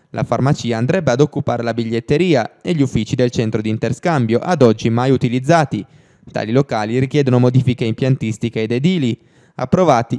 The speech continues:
in sede di delibera di giunta lo scorso trenta dicembre, ma c'è in ballo il ricorso da parte degli amministratori di farmacie di Cuneo appoggiati da Federfarma,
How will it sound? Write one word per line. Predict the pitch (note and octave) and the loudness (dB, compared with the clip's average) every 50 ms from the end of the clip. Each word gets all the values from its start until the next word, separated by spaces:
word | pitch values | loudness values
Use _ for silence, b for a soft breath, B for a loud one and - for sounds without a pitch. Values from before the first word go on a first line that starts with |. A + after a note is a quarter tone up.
| - - | -2 2
in | F#3+ F#3+ F3 | 4 4 4
sede | D3+ - C3+ A#2 A2 A2+ A#2+ | 4 4 2 0 0 -2 -2
di | B2+ C3+ | -2 -2
delibera | B2 B2 A#2 A#2 A#2+ A#2 A#2 A#2+ B2 | -2 -2 -2 -2 -2 -2 -2 0 0
di | C#3 - | 0 0
giunta | C#3 A#2 G#2+ G#2 G2+ - - - _ - | 0 0 0 -2 -2 -4 -6 -10 _ -2
lo | - C#3 C3 | 0 0 0
scorso | - - - A2+ G#2 A2+ - A#2 | 0 0 0 0 0 0 -2 -4
trenta | - B2 A2 G#2+ G#2+ - | -4 -2 -2 -4 -4 -4
dicembre, | A2 B2 - F3+ F3+ E3+ C#3+ A#2+ A2+ G#2+ A2+ b b b b b b | -4 -2 2 2 4 4 4 2 0 -2 -6 b b b b b b
ma | - - A2 | -4 -2 -2
c'è | G#2 - A2+ | 0 0 -2
in | G#2+ | 0
ballo | A2+ C3 C3 B2+ A#2+ A#2 | 0 0 2 4 4 4
il | A2+ | 2
ricorso | C3 C#3+ - - B2 A2+ - - | 2 0 0 2 2 2 0 -2
da | A2+ A2 A2 | -4 -4 -4
parte | - B2+ A#2+ A#2+ - A#2+ | -2 -2 -2 -2 -4 -4
degli | A2 A2+ A2+ A#2 | -4 -4 -4 -4
amministratori | A2+ A#2 A#2+ A#2+ A#2+ A#2+ - A#2+ B2 - D3 C3 A#2+ | -4 -2 -2 -2 -2 -2 -4 -4 0 2 2 2 2
di | A2+ A#2 | 0 -2
farmacie | - B2 A2 A#2+ A#2+ A#2 - C#3 | -2 -2 -2 -2 -2 -2 -2 0
di | C3+ D#3+ | 0 0
Cuneo | F3 - - A2 G#2 G2+ G#2+ - | 0 0 0 -2 0 -2 -4 -6
appoggiati | - - F3+ - - D#3 C#3 A#2+ B2 A2 - - | -6 -6 -4 0 0 0 2 2 0 0 0 -2
da | A2 A2 | -4 -4
Federfarma, | A2 - B2 A2+ A#2 A#2 - C#3 - E3+ E3+ D3 A#2+ A2+ G#2+ G#2+ | -2 -2 -2 -2 -2 -4 -2 0 0 2 2 2 0 -2 -4 -6